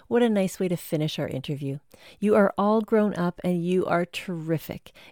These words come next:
It's been so nice to reconnect with you and share this story.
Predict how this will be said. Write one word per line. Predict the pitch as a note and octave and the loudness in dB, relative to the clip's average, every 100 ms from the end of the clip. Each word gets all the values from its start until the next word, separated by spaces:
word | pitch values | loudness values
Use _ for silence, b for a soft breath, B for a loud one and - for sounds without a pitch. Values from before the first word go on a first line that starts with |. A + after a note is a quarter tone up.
| - | -8
It's | - | -4
been | - G3+ | -2 0
so | - B3 | 2 2
nice | A#3 G#3+ - | 4 2 0
to | F#3 | -2
reconnect | F3+ E3 D#3 - | -2 0 -2 -4
with | - | -4
you | D#3+ | -2
and | D#3+ D#3 | -2 -4
share | - D3 | -2 -2
this | D3+ D3 | -2 -6
story. | - C#3+ A#2 A#2 | -8 -8 -6 -8